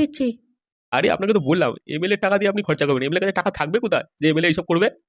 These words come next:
Speaker 1: সত্যি তোর মাথায় যা বুদ্ধি না, তোর বুদ্ধির তুলনা নেই।
Speaker 2: আর কি করবো বলেন,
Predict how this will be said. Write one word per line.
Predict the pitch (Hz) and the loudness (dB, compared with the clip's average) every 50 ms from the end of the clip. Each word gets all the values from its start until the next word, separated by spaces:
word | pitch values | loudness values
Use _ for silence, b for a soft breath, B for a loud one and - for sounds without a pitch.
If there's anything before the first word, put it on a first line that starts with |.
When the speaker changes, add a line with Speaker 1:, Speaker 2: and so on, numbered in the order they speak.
| _ _ _ _ _ _ _ _ - | _ _ _ _ _ _ _ _ 2
Speaker 1:
সত্যি | 175 170 170 170 - _ _ _ - 403 392 381 359 330 - - - _ _ - | 4 4 4 2 -6 _ _ _ 4 6 6 8 6 4 2 -2 -18 _ _ -2
তোর | 339 311 320 349 339 349 | 2 2 4 4 4 4
মাথায় | 339 339 403 415 392 359 370 381 370 | 2 2 2 2 4 4 2 2 0
যা | 381 370 349 330 | 0 -2 -2 0
বুদ্ধি | 330 339 339 339 392 453 494 | -2 0 2 2 2 2 4
না, | 453 415 339 339 339 _ - | 2 0 -2 -4 -8 _ -8
তোর | 330 320 302 330 | -6 -2 0 2
বুদ্ধির | 339 330 349 403 392 - | 2 4 4 4 4 6
তুলনা | 381 359 339 330 320 359 392 349 370 | 6 6 6 6 4 4 2 4 4
নেই। | 349 311 285 277 - _ _ _ _ _ _ - | 2 2 0 -2 -6 _ _ _ _ _ _ -6
Speaker 2:
আর | - - - - | -4 -2 0 0
কি | 208 - | 2 4
করবো | - 175 175 151 | 6 6 6 6
বলেন, | 151 175 - | 6 4 2